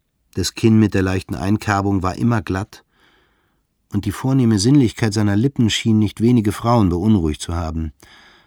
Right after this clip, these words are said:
Es gab da Geschichten. Seine etwas zu kurze Nase hatte einen kaum merklichen Stups, so dass er im Profil etwas jünger wirkte, und der Blick ließ in entspannten Momenten eine schalkhafte Menschlichkeit und eine kluge Empathie erkennen.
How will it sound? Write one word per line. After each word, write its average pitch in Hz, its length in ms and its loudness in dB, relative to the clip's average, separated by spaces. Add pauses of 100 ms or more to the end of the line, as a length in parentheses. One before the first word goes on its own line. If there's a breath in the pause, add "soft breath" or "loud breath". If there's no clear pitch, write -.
(100)
Es - 180 -8
gab 135 260 -4
da 123 140 0
Geschichten. 104 680 -4 (1500 soft breath)
Seine 101 320 0
etwas 101 300 -4
zu 107 100 -8
kurze 110 340 0
Nase 101 400 0
hatte 104 200 -2
einen 92 240 -4
kaum 104 320 -2
merklichen 98 480 -2
Stups, - 540 -4 (440 loud breath)
so - 140 -4
dass 90 200 -2
er 85 80 -4
im 90 100 -2
Profil 98 480 -2
etwas 87 300 -6
jünger 113 340 2
wirkte, 98 540 -4 (520)
und 101 160 -2
der 98 60 0
Blick 113 420 -2
ließ 120 240 -2
in 113 100 -2
entspannten 113 520 -2
Momenten 113 480 2
eine 101 200 0
schalkhafte 120 720 -4
Menschlichkeit 95 920 -4
und 87 120 -6
eine 90 180 -4
kluge 107 380 0
Empathie 101 560 -4
erkennen. 78 540 -6